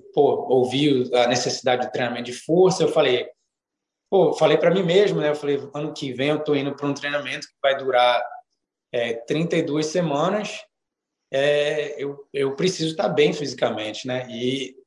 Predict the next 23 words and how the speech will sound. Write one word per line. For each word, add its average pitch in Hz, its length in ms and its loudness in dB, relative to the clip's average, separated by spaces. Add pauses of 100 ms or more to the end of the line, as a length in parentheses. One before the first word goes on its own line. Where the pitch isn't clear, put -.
<clears throat> 139 400 -2
meu, 139 720 2
eu 135 80 0
sabia 151 460 2
que 170 380 -4 (600)
a 135 100 -2
corrida 160 380 -4
sempre 165 380 -8
foi 170 180 -2
aquela 160 540 0 (1040)
problemática 139 760 -6
pra 120 220 -8
mim, 117 200 -10
né? 113 140 -10
Da, 104 280 -2
da, 101 300 -6
de 113 160 -10
tá 123 160 4
relacionada 120 680 2
à, 120 300 0
à - 20 2
dor. - 360 -8 (1000)
E 160 1080 4